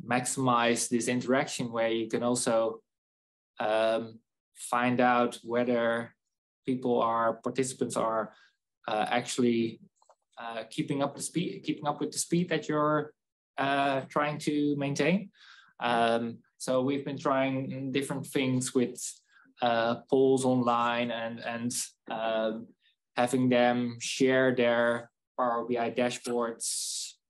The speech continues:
result, for example, uh, in the chat, stuff like that to, to figure out, um,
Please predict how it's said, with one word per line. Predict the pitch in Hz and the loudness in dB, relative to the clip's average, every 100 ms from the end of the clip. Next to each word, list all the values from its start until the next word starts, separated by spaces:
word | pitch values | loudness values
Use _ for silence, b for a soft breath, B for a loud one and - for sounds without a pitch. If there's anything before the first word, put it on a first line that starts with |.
| _ | _
result, | 127 123 120 131 127 127 | 2 4 6 4 4 2
for | - 120 | 0 -2
example, | 120 - 117 117 120 117 117 | 0 -2 -4 -2 -2 0 0
uh, | 110 113 113 113 117 | 0 -2 -2 -4 -4
in | 123 123 | -4 -4
the | 120 | -4
chat, | - 123 117 - - _ - | 0 0 0 -2 -12 _ -10
stuff | - 127 | -2 0
like | 131 117 | 2 0
that | 127 123 - | 2 0 0
to, | 120 113 - 147 B _ _ _ - | -4 -4 -8 -18 B _ _ _ -2
to | 117 117 | 0 0
figure | 113 135 131 131 | 0 0 2 4
out, | 127 127 127 - - - _ _ _ _ _ - | 4 4 2 -2 -6 -12 _ _ _ _ _ -8
um, | 113 110 110 107 107 107 | -4 0 2 0 -2 -8